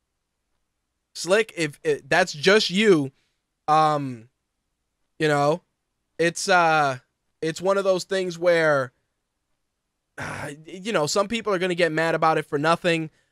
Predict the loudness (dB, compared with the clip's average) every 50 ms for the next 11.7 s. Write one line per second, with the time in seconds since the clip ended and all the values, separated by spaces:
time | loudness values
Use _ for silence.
0 | _ _ _ -2 -2 0 0 0 -2 -2 -4 -8 -8 0 4 4 4 4 2 -2
1 | -4 -2 -2 -4 -4 -4 -4 -4 -2 -2 0 0 0 0 0 -4 -4 -4 -2 0
2 | 0 -2 -4 -6 -10 -12 -8 -8 -10 -10 -10 -14 _ _ _ _ _ _ _ _
3 | _ -6 -2 -2 0 0 -2 -4 -2 2 4 4 4 4 2 0 -2 -2 -2 -2
4 | -2 -2 -4 -6 -4 -4 -4 -4 -2 -4 -4 -4 -2 -2 -2 -2 -2 -2 0 0
5 | -2 -2 -2 -4 -4 -4 -4 -6 -8 -10 -4 -2 0 0 2 2 0 0 0 -2
6 | 0 0 0 -2 -4 _ _ _ _ _ -4 -4 -2 -2 -4 -4 -6 -6 -4 -4
7 | -2 -2 0 -2 -2 -2 -2 -2 0 0 0 2 2 2 0 0 0 0 -4 -2
8 | -2 -2 -2 -2 -2 -4 -6 -6 -4 -4 -4 -2 0 -2 -2 -2 -4 -6 -8 -8
9 | -6 -6 -2 0 0 0 0 -2 -4 -4 -4 -4 -4 -6 -6 -6 -6 -10 -10 -8
10 | -6 -4 -2 -2 -2 -2 -2 -4 -4 -2 -2 0 2 2 2 2 0 0 0 -2
11 | -4 -8 _ _ _ _ _ -4 -2 0 2 2 0